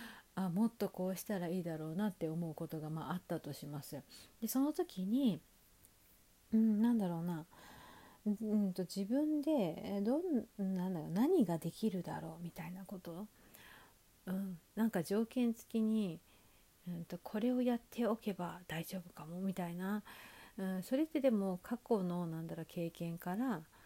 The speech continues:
あー、まあ、もちろんパターンとしてこれをやった時うまくいったっていうのを、うん、やっとくの方が割合、う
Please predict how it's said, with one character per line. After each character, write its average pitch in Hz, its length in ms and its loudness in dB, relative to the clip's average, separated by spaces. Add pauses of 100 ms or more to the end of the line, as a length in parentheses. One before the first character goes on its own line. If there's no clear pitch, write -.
(400)
あ - 40 -8
ー、 170 340 -4
ま 175 260 -2
あ、 - 160 -20
も 226 100 4
ち 381 160 2
ろ 311 120 4
ん 208 80 6
パ 190 160 -2
タ 254 160 0
ー 247 80 6
ン 196 60 0
と 175 140 -4
し - 80 -12
て 226 240 -2
こ 214 160 -4
れ 220 80 2
を 220 40 4
や 220 100 2
っ - 20 -4
た 220 140 -4
時 220 180 -4
う 190 40 0
ま 180 120 0
く 180 140 -4
い 175 40 -2
っ - 20 -6
た - 160 -2
っ 247 40 0
て - 180 -4
い 180 60 2
う 170 40 -2
の 165 140 -4
を、 185 360 -2 (200)
う 185 40 -6
ん、 180 100 -2
や 180 120 0
っ 180 100 -4
と 202 140 -4
く 208 840 -2 (340)
の 196 300 0 (120)
方 254 300 4
が 240 300 0
割 190 380 2
合、 254 40 2
う 262 240 0